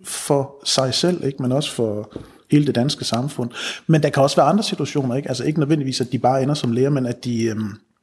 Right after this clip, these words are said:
får lært mere dansk. Det betyder noget for, øh, deres aktive deltagelse i samfundet. Det betyder da rigtig meget for deres, øh, selvudvikling og for deres muligheder, ikke?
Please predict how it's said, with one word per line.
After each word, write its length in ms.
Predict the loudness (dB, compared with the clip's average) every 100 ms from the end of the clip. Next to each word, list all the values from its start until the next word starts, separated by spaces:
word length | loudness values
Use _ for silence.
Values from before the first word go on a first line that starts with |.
| _ -10 -8
får 140 | -2 0
lært 240 | 0 -2
mere 140 | -4
dansk. 320 | -4 -4 -4 -4
Det 80 |
betyder 440 | -4 0 2 4 4
noget 300 | 4 4 2
for, 300 | 0 -2 -2 -18 -20 -20 _ -6
øh, 600 | -2 2 2 0 -4 -6 -4
deres 200 | -2 -2 -2
aktive 380 | -4 -2 0 2
deltagelse 640 | 2 2 0 -2 -2 -4
i 20 |
samfundet. 680 | -2 -2 -2 -4 -4 -4 -6
Det 80 | -8
betyder 320 | -4 0 2
da 120 | 0
rigtig 520 | -6 -4 -4 -2 -4
meget 220 | -2 -2
for 100 | -2
deres, 340 | -2 -2 -4 -4
øh, 120 | -4
selvudvikling 840 | 0 2 2 0 -2 -6 -8 -6
og 160 | -8 -4
for 120 | -2
deres 200 | -2 0
muligheder, 580 | 0 2 0 -2 -4 -4
ikke? 140 | -4